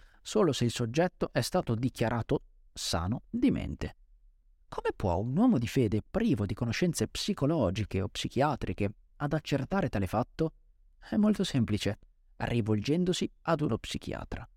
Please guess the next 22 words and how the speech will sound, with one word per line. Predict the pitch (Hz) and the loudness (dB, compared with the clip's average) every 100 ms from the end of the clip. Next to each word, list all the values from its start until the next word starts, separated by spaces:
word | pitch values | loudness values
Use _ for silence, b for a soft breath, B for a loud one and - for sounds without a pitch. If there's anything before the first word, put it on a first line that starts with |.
| _ _ _ _ - | _ _ _ _ -4
Tant'è | 123 117 170 | 0 2 2
vero | 117 170 135 | 2 0 -2
che | - 95 90 | 0 0 0
le | - 113 107 | -2 0 2
medesime | 101 113 220 107 101 | 0 2 2 2 0
linee | 95 104 127 | 2 2 2
guida | 123 110 104 - - _ _ _ _ - | 2 2 4 2 0 _ _ _ _ -10
obbligherebbero | 123 127 127 151 208 131 107 | -4 0 2 2 2 2 2
l'esorcista | 120 151 - 254 - 196 175 - b | 0 0 0 -2 2 0 -2 -6 b
a | 190 | -2
confrontarsi | - 220 240 240 262 - | 0 0 0 0 0 0
con | 202 | 0
uno | 202 | 2
specialista | 196 - - 233 247 - | 2 0 2 2 2 2
della | 170 165 | 2 2
salute | - 226 170 | 2 2 4
mentale | 123 110 110 196 160 | 2 2 2 2 2
prima | 117 - 165 202 196 - _ - | 0 -4 -2 0 -2 -4 _ -6
di | 190 | -2
svolgere | 190 160 98 113 - 151 _ | 0 2 2 2 -2 -4 _
qualsivoglia | - 185 202 202 196 | -4 -2 2 2 2
azione. | - - - - - | -2 -6 -10 -16 -20